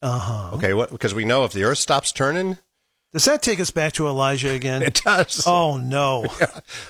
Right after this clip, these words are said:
Speaker 1: I've
Speaker 2: But
Speaker 1: had enough of Elijah
Speaker 2: <laughs> Yeah.
Speaker 1: for one day.
Speaker 2: But if we, if,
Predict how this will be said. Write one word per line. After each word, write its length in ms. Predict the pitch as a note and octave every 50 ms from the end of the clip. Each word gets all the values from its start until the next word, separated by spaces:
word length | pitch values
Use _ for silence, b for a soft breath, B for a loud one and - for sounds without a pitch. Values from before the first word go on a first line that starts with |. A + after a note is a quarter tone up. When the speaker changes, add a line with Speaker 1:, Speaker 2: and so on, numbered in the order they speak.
| B B
Speaker 1:
I've 80 | F#3+
Speaker 2:
But 20 | D#3
Speaker 1:
had 140 | E3+ F3+
enough 280 | F3+ F3+ F3+ F#3 F#3 -
of 100 | F3+ D#3
Elijah 440 | C#3+ D3+ D3 D#3 D#3 D3 C#3+ B2 C#3 D3
Speaker 2:
<laughs> 0 |
Yeah. 160 | C#3+ C3+ C3+
Speaker 1:
for 40 | C#3
one 180 | C#3 C3+ C3+ B2+
day. 160 | B2+ A#2+ A2+
Speaker 2:
But 100 | A#2 E3+
if 120 | E3+ C#3+ A2+
we, 100 | F3 D#3+
if, 200 | - C3+ C#3+ C3